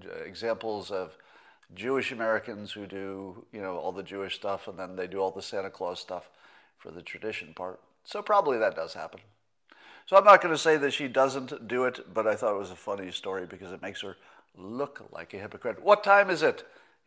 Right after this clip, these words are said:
It's time. It's time for the simultaneous sip. That's right. And if you came in early, you got a little extra. But th-, those of you joining on time,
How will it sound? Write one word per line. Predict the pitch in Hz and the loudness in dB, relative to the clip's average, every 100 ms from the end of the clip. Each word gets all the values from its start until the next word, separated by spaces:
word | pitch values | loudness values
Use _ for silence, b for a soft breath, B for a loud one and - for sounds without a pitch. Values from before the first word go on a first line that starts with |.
| - | -12
It's | 98 - | -12 -6
time. | - 151 156 151 147 - - _ _ _ _ _ | 4 6 8 6 2 -6 -20 _ _ _ _ _
It's | 104 104 | -12 -8
time | - 143 139 131 | 2 6 6 4
for | 127 | 0
the | 117 | -4
simultaneous | 107 127 117 110 117 104 95 90 | 0 2 2 0 -4 -4 -6 -8
sip. | - 92 - | -8 -8 -8
That's | - 101 - | -6 -6 -4
right. | 104 82 - B B B | -4 -4 -6 B B B
And | 110 | -14
if | 98 | -12
you | 139 151 | -10 -6
came | 160 156 | -4 -4
in | 156 | -4
early, | 139 156 135 82 98 - | -2 -2 -2 -8 -12 -20
you | 95 | -10
got | 117 | -6
a | 113 | -4
little | 117 101 | -4 -4
extra. | 117 - - 73 _ b b b _ | -4 -6 -12 -14 _ b b b _
But | 92 - | -14 -12
th-, | 87 98 | -12 -10
those | 90 120 107 | -8 -8 -8
of | 110 | -12
you | 120 117 113 | -12 -12 -10
joining | 95 104 104 | -6 -4 -4
on | 98 92 | -10 -6
time, | 156 156 95 | -4 -2 -6